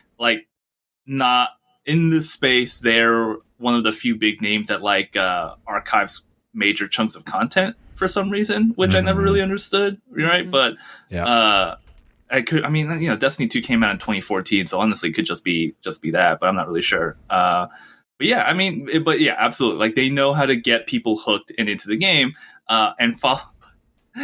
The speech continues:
Speaker 1: and following along with, like, Destiny two's, like, news cycle, uh, it does feel like, uh, like, there is something about the studio that's, that does, like, put out a lot of, like,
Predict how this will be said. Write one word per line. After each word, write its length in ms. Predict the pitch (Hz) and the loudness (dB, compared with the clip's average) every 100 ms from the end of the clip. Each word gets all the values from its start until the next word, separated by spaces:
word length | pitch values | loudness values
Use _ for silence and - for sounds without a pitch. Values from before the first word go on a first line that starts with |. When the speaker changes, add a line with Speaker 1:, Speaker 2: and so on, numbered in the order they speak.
| 277 - | -6 -4
Speaker 1:
and 180 | 135 147 | -4 -2
following 400 | 151 160 170 160 | 0 2 2 0
along 320 | 147 139 131 | 2 2 2
with, 140 | 127 120 | 0 2
like, 180 | 123 | 0
Destiny 340 | 113 113 - 123 | 2 0 0 -4
two's, 220 | 123 117 | 0 0
like, 160 | 104 90 | 0 -2
news 220 | 95 104 | -6 0
cycle, 500 | 107 98 95 92 - - - - | 0 0 -2 -4 -6 -14 -20 -2
uh, 280 | 110 113 107 | 2 4 4
it 180 | 131 135 - - - - - | 0 -2 -4 -18 -18 -20 -2
does 320 | 139 135 123 | 2 2 0
feel 280 | - 127 120 | -2 0 2
like, 440 | 113 110 107 - | 2 2 0 -2
uh, 380 | 104 98 95 85 - _ _ | 0 2 2 -2 -8 _ _
like, 300 | 120 110 107 | 0 0 0
there 300 | 110 110 107 110 | 0 2 4 2
is 180 | 107 | 0
something 260 | - 110 107 | -2 -2 -4
about 260 | 101 98 98 | -2 -2 -2
the 80 | |
studio 500 | 95 104 101 101 98 | -6 -4 0 0 0
that's, 560 | 95 92 90 - - - _ _ _ _ _ _ _ _ _ _ | 0 -2 -2 -8 -12 -14 _ _ _ _ _ _ _ _ _ _
that 220 | 120 104 _ _ | -4 -4 _ _
does, 400 | 113 107 101 - - | 0 0 0 -8 -6
like, 240 | 104 90 - - | -6 -6 -14 -10
put 160 | 131 | -2
out 140 | 107 98 | 0 0
a 40 | |
lot 200 | 92 92 | -2 -4
of, 60 | 92 | -4
like, 200 | 90 | -6